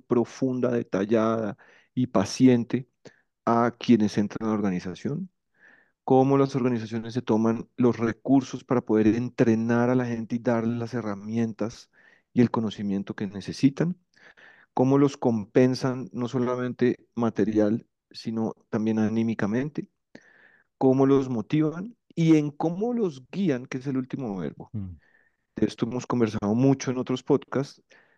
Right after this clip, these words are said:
Speaker 1: cómo dan, les dan retroalimentación, cómo los orientan dándoles funciones claras y cómo tienen mapeados los talentos que hay dentro de la organización.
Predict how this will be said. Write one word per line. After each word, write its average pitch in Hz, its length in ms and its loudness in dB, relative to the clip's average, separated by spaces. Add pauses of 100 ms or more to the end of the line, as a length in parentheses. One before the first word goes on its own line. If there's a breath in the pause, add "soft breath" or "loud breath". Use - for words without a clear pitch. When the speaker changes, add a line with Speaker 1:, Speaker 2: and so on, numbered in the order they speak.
(140 soft breath)
Speaker 1:
cómo 127 340 2
dan, 135 260 0
les 120 240 2
dan 110 160 2
retroalimentación, 127 920 -2 (720)
cómo 120 720 4
los 117 260 0
orientan 110 440 -2
dándoles 113 360 -4
funciones 123 500 -4
claras 139 680 2 (640)
y 160 520 2
cómo 139 360 0
tienen 139 320 -2
mapeados 123 760 -2
los 131 180 -10
talentos 110 520 -2
que 113 100 -8
hay 95 100 -4
dentro 95 300 -10
de 92 80 -6
la - 40 -10
organización. - 520 -16